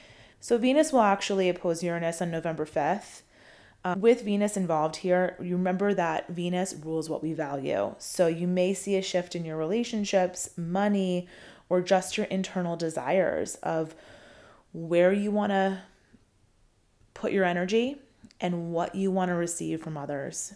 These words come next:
because Venus rules how we receive, not only how we give love and care about things and what we value, but also how we receive love, how we receive what's important to us. So those shifts might be going on internally.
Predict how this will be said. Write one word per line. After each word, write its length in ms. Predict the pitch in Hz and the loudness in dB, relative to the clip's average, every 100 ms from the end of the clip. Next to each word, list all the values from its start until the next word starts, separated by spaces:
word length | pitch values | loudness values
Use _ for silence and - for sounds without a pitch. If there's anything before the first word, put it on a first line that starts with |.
| - | -10
because 280 | 175 185 160 | -4 -4 -2
Venus 360 | 180 196 196 | -2 -2 0
rules 220 | 180 170 | 0 0
how 220 | - 151 151 | -2 -4 -4
we 140 | 156 | -2
receive, 680 | 147 151 - - - - - - _ _ - | -4 -4 -4 -6 -8 -10 -16 -20 _ _ -8
not 180 | 185 185 | -2 0
only 280 | 202 196 185 | 2 0 0
how 140 | 175 | -2
we 140 | 160 156 | -4 -2
give 280 | 202 202 | -2 2
love 420 | 196 190 185 180 - - - - - | 4 6 4 2 -6 -20 -20 -20 -14
and 100 | 160 | -12
care 220 | - 202 | -2 2
about 320 | 208 196 - - | 4 4 2 0
things 560 | 180 175 170 170 - - - - - | -2 -2 -6 -6 -8 -10 -20 -20 -12
and 160 | 160 | -4
what 160 | 156 - | 0 2
we 120 | 208 | 2
value, 720 | 190 180 175 170 170 165 165 - | 4 4 4 2 2 0 -2 -6
but 120 | 180 | -4
also 440 | - 165 156 - 165 | -2 -2 0 -2 -4
how 280 | - 185 185 | -4 -2 0
we 160 | 185 | 0
receive 600 | 165 156 - - 175 170 | 0 -2 -4 -4 -6 -6
love, 340 | 139 107 101 - | -4 -2 -2 -4
how 240 | - 175 | -6 -2
we 140 | 175 | -2
receive 580 | 160 151 - - 156 170 | -2 -4 -4 -4 -4 -4
what's 240 | 135 117 - | -4 -8 -10
important 460 | 151 - - - | -10 -10 -10 -10
to 160 | - 73 | -4 -2
us. 420 | 57 - - - - - - - - - | -2 -4 -6 -8 -14 -20 -20 -20 -20 -12
So 120 | - 196 | -4 2
those 240 | 202 233 | 4 4
shifts 340 | - 202 196 | 4 0 0
might 160 | 185 170 | -4 -2
be 100 | 185 | -2
going 260 | 170 170 165 | -2 -2 -2
on 180 | 151 | -4
internally. 720 | - 151 - 151 135 113 190 | -6 -8 -8 -8 -6 -6 -8